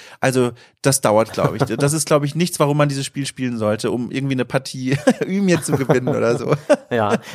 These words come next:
Speaker 2: aber dennoch, ich meine, gibt's denn die Möglichkeit in irgendeiner Form, da das ja auf dem Server gespielt wird, irgendwie einen Spielstand zu speichern? Irgendwie, weiß ich nicht, wenn du dich verbaut hast, wenn du Mist gebaut hast, wenn ein Gegner irgendwas Blödes macht,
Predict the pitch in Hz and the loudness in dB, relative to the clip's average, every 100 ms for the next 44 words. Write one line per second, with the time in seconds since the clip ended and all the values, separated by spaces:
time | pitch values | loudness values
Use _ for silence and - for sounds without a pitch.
0 | 156 170 165 120 117 139 190 - 139 135 | -2 -2 -4 -4 0 2 2 0 0 0
1 | 131 - - - - - 160 - 202 190 | -2 -6 -18 -20 -20 -4 -2 0 0 0
2 | 170 147 160 180 175 - 165 - 139 165 | -2 0 0 0 -6 -2 0 0 0 0
3 | 160 - 156 147 143 127 147 185 - - | -2 -2 2 2 2 0 0 -2 -2 -2
4 | 131 - 175 139 123 - 131 117 120 117 | -2 -2 0 -2 -4 -4 -4 -2 -2 -2
5 | - 127 123 113 110 101 - 117 131 190 | -2 -4 -2 -2 -2 -4 -2 -4 0 -2
6 | 185 190 - - 190 - 190 202 - 131 | -2 -6 -2 0 0 -2 -2 -2 -2 -2
7 | 117 123 123 - 139 165 147 135 127 110 | -2 -4 -4 0 0 0 0 2 2 0
8 | - 117 101 127 - 110 107 - 120 117 | -2 0 2 2 2 0 0 -2 -2 0
9 | 117 107 131 147 - 104 101 107 113 - | -2 -2 -4 -2 -2 0 0 0 -4 -4
10 | - 120 139 151 147 113 117 113 107 123 | -6 -2 0 2 2 2 0 -4 -6 -2
11 | 117 113 110 120 | -2 -2 -2 -4